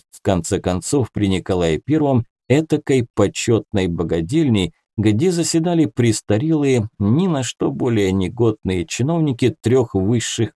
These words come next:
классов по табелю, ничего не решавшие, ни за что не отвечавшие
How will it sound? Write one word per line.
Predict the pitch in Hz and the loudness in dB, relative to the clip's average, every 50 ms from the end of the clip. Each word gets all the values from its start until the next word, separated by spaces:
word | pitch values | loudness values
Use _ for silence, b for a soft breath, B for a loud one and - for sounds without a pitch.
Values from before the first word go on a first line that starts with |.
| _ - | _ -6
классов | - 92 101 98 98 - - - 104 87 - _ | -4 -2 0 0 0 -2 -2 -4 -4 -4 -4 _
по | - 120 | -6 -6
табелю, | 120 - - 113 98 92 82 92 87 90 82 - - _ _ _ _ _ _ _ _ _ | -4 -2 -2 0 0 2 0 0 0 0 -2 -4 -8 _ _ _ _ _ _ _ _ _
ничего | - 135 190 233 - - - 113 107 101 | 2 2 2 2 2 0 2 4 4 6
не | 101 113 | 4 4
решавшие, | 120 143 139 - - 208 202 190 165 160 - - 160 160 151 143 131 117 - | 2 2 0 -2 -2 0 0 0 -2 -2 0 2 4 4 4 2 -2 -2 0
ни | - 107 123 160 202 226 220 | 2 4 4 4 4 4 2
за | 156 120 113 101 | 2 2 2 2
что | 87 - - _ - 113 101 | 0 -2 -4 _ 2 2 2
не | 92 90 90 | 2 0 -2
отвечавшие | 90 80 - - 113 123 123 - - 214 202 185 165 - - 170 165 156 151 | -2 -4 -2 -2 -4 -4 -4 -4 -2 -2 -2 -2 -4 -2 0 2 2 2 2